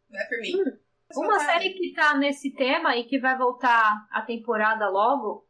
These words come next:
Speaker 2: e a Netflix tá soltando, ah, tipo, roteiros de, de séries que estão garantidas.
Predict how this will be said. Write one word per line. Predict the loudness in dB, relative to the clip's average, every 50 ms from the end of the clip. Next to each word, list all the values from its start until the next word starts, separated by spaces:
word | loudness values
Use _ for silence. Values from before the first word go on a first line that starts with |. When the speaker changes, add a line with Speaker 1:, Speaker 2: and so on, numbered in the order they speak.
| _ _ _ _ _
Speaker 2:
e | -8 -4 -2 0
a | 2 2 2
Netflix | 2 0 -2 -4 -2 -4 -4 -4 -4
tá | -2 -2 -2
soltando, | 0 0 -4 -4 0 0 0 2 2 2 2
ah, | 4 4 4 2
tipo, | -2 -6 -12 -6 -2 -2
roteiros | 0 2 2 2 2 0 2 2 4 4 2 0 0
de, | _ -10 -8 -8 -6 -6
de | -6 -8
séries | -2 0 0 0 0 -2
que | -8 -18
estão | -20 _ 0 0 2
garantidas. | 4 2 2 2 0 -4 -8 -10 -10 -8 -8 -10 -14 -14